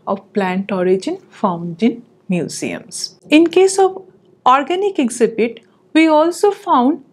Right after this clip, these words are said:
vegetable colors and dyes. You will see several colors used in manuscript covers, were writing manuscript, d-, drawing, s-, uh,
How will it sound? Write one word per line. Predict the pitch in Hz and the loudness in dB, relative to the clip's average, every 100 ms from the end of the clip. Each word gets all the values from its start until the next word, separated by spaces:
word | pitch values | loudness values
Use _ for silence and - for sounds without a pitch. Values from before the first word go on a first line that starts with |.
| - | -2
vegetable | 247 240 262 285 233 294 - | 0 2 0 -2 0 0 0
colors | - 202 202 269 302 - | 0 0 2 2 0 -6
and | 196 190 160 | -6 -6 -6
dyes. | - - - - - | -8 -8 -14 -18 -2
You | - 330 | 4 6
will | 392 | 6
see | 381 - - - 330 285 320 - _ _ _ _ _ _ _ _ _ | 2 -6 -12 -2 0 2 -2 -8 _ _ _ _ _ _ _ _ _
several | - - 370 359 392 381 | -6 0 0 4 4 4
colors | 381 - 240 233 247 320 - - | 2 0 0 0 0 -2 -4 -6
used | 220 240 254 302 - - | 0 2 2 2 0 0
in | 247 240 - - _ _ _ _ _ _ | 2 2 -2 -14 _ _ _ _ _ _
manuscript | 220 214 196 220 - - 233 233 | 2 2 0 -2 -4 -4 -4 -2
covers, | 226 214 208 226 240 - _ _ | 0 0 0 -2 -4 -14 _ _
were | 214 202 | 0 2
writing | 190 180 196 196 240 233 | 0 0 0 2 2 4
manuscript, | 220 202 214 214 - 226 233 233 _ _ _ _ _ _ _ _ _ _ _ - _ - 214 | 2 0 -2 -6 2 2 2 -4 _ _ _ _ _ _ _ _ _ _ _ -20 _ -4 0
d-, | - - 175 202 190 196 | 0 0 -8 -10 -10 -4
drawing, | - 254 247 254 254 - _ _ - - | 2 2 4 2 0 -4 _ _ -18 -16
s-, | - | -8
uh, | 233 226 - | -2 -2 -2